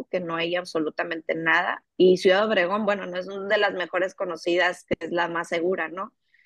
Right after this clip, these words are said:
Entonces, a mí ya no me importaba, era así como que, "Bueno, pues si me pasa algo, pues ya, era, era lo que me tenía que pasar", ¿no? Y recuerdo que yo estaba cargando, me acuerdo que en mi bolsa yo traía un,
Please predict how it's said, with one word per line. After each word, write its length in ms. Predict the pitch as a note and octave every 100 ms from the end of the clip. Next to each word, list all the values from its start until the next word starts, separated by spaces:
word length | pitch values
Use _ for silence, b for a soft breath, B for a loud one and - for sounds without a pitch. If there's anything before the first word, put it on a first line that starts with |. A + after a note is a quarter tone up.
| b
Entonces, 320 | _ F#3+ F#3+ A3
a 80 | A3
mí 140 | C4+
ya 80 | D4+
no 80 | D#4
me 60 | E4
importaba, 500 | D4+ G#3+ - F3 F3
era 120 | G#3
así 180 | A3+ A3
como 180 | A#3
que, 80 | A3+
"Bueno, 220 | B3 C#4+
pues 120 | C#4 B3
si 60 |
me 120 | G#3 G3+
pasa 220 | G#3 A#3
algo, 200 | A#3 A3+
pues 160 | G3+ F3
ya, 240 | E3 - _ -
era, 440 | F#3 F#3 F3+ E3
era 180 | F3 F3+
lo 180 | F#3 F#3
que 100 | D#3+
me 140 | D3
tenía 320 | - E3 D#3+ E3+
que 160 | D3
pasar", 400 | - D3+ D3 C#3+
¿no? 240 | D#3 G3 - B B B B _ _ _ _ _ _
Y 500 | B3 A#3+ A3+ A#3 A3
recuerdo 400 | A3+ A#3+ A#3+ B3
que 160 | C#4
yo 100 | A#3+ A#3+
estaba 360 | B3 A3+ A3+
cargando, 500 | A3 G#3 G3+ G3 A3
me 120 | A3+
acuerdo 300 | G3+ G3 G3+ -
que 80 |
en 40 | G3+
mi 80 | F#3
bolsa 260 | F3 F3 F#3+
yo 180 | G3 -
traía 400 | F3 F3+ E3+ E3+
un, 580 | F3 F3 E3+ D#3+ D#3+